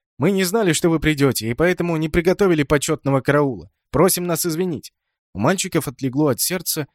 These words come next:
и они еще раз увидели, что их главнокомандующий понимает дело.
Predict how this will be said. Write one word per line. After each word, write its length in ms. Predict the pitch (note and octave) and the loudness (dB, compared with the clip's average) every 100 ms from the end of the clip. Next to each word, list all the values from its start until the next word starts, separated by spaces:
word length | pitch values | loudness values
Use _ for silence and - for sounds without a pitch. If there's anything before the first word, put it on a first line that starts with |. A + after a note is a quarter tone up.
| _ - | _ -2
и 80 | C3 | 0
они 260 | D#3 E3 | 0 -2
еще 280 | D3 - D#3 | -4 -2 -2
раз 220 | A2+ - | -2 -6
увидели, 500 | G#2+ D3+ C#3 C#3 B2+ _ - | -6 -6 -4 -2 -4 _ -14
что 220 | - C#3 | -2 -2
их 80 | B2+ | 0
главнокомандующий 960 | B2+ A#2 A2+ A2+ C3+ C3 B2 - A#2+ | -2 -2 -2 -2 -2 -2 -4 -6 -6
понимает 520 | - C3+ C#3 B2 F#2+ | -2 0 0 -2 -6
дело. 300 | F2+ A2+ F2+ | -4 -4 -6